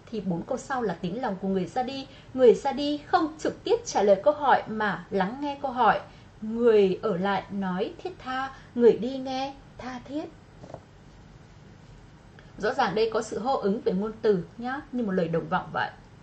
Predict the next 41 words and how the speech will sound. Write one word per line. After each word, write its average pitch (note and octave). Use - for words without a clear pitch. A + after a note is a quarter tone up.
Các -
bạn C#4
chú -
ý F#3+
tiếp C#4+
theo B3+
cho A#3+
cô. B3
Đại A3
từ G#3+
ai? B3
Đại B3+
từ B3+
ai D#4
là C4
đại A3+
từ A3
phiếm B3+
chỉ. C#4+
Con E4
hiểu C4+
phiếm A3
chỉ D4+
là G#3+
gì A3
không C#4
ạ? -
Phiếm C#4
chỉ D#4+
nó G#3
không D#4+
có E4+
xác -
định C4
một A#3+
người A3
đó E3+
cụ D4
thể G#3
nào F3+
cả, -